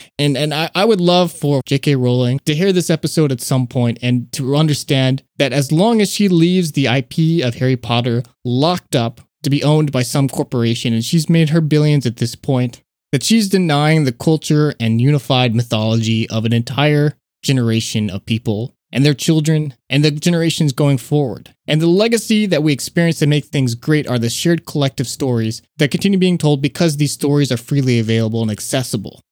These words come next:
And I hope she hears this and she says, "You know what? Let's release this. Let's give Harry Potter to all the people that own it, because collectively,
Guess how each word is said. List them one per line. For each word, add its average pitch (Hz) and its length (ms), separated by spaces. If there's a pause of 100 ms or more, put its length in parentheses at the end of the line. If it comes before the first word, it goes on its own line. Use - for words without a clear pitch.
(140)
And 143 100
I 139 40
hope 196 200
she 202 140
hears 180 340
this 151 320 (220)
and 147 160
she 160 160
says, 156 400
"You 180 80
know 202 100
what? 165 460
Let's 170 200
release 175 460
this. - 440 (340)
Let's 147 160
give 190 240
Harry 143 240
Potter 131 340
to 131 220
all 127 180
the 123 80
people 131 380
that - 320
own 147 180
it, 107 160
because 123 260 (180)
collectively, 170 600